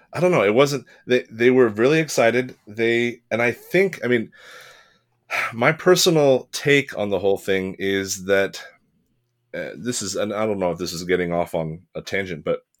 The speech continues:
the one portion of the Heaven's Gate stuff that I do not think ha-, people ha-, has been very much examined is the <laughs> influence, actually, of Star Trek and of sci-fi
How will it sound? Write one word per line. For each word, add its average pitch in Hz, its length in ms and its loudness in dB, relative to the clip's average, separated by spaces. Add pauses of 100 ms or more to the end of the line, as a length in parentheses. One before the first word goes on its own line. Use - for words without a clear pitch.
(240)
the 104 420 -2 (160)
one 160 480 2 (280)
portion 160 500 2
of 120 300 0
the 117 80 0
Heaven's 113 340 -2
Gate 107 180 0
stuff 101 160 -4
that 101 120 -2
I 110 100 2
do 147 100 -2
not 123 280 -4
think 127 260 -4
ha-, 95 200 -2
people - 300 -10
ha-, 98 120 -10 (180)
has 113 320 -4
been 117 440 -6
very 110 300 0
much 113 320 -4
examined 135 640 -6
is 107 400 -4 (680)
the 110 420 -4
<laughs> 113 60 -2
influence, 113 680 2 (160)
actually, 98 640 -2 (280)
of 110 180 2
Star 135 280 0
Trek - 380 -6 (480)
and 120 300 0
of 104 240 0
sci-fi 104 720 -2